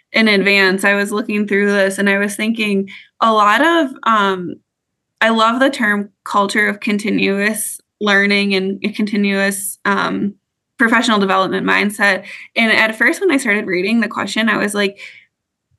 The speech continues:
I was thinking about it from a manager and culture standpoint beyond the intern. And I think what we hear from companies and managers is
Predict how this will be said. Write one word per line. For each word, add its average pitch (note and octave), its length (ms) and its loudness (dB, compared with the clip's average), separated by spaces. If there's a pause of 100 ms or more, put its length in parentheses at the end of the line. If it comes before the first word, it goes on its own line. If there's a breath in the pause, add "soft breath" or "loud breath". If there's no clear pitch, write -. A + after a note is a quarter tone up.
(160)
I A3 100 4
was G#3+ 140 2
thinking C#4 340 4
about G3 260 2
it G3 140 -2
from G#3 220 0
a G3 100 0
manager G3+ 640 0
and G3+ 220 -2
culture A3 340 -2
standpoint G3+ 720 -4
beyond G#3 500 2
the G3 160 0
intern. G3+ 460 0
And G3+ 140 2
I G#3 100 0
think A3 380 -4 (240 loud breath)
what G#3+ 180 2
we G#3+ 120 0
hear G#3+ 140 2
from G#3 220 -2
companies A3+ 480 2
and F#3+ 100 0
managers G#3+ 480 0
is G3+ 220 -2